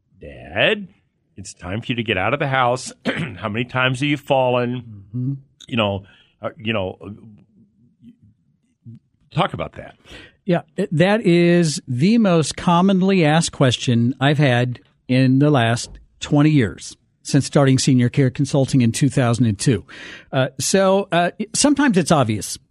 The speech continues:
Speaker 2: It, it was very obvious. We've had a fall. We had an unexpected, you know, a stroke or, or some, some major issue.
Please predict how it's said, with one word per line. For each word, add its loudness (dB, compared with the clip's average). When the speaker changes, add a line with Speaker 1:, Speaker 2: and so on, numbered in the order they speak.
Speaker 2:
It, 0
it 2
was 0
very 2
obvious. -2
We've 0
had 2
a 0
fall. 2
We 2
had 0
an 2
unexpected, 0
you -6
know, -10
a -4
stroke 0
or, 2
or 2
some, 2
some 0
major 4
issue. 2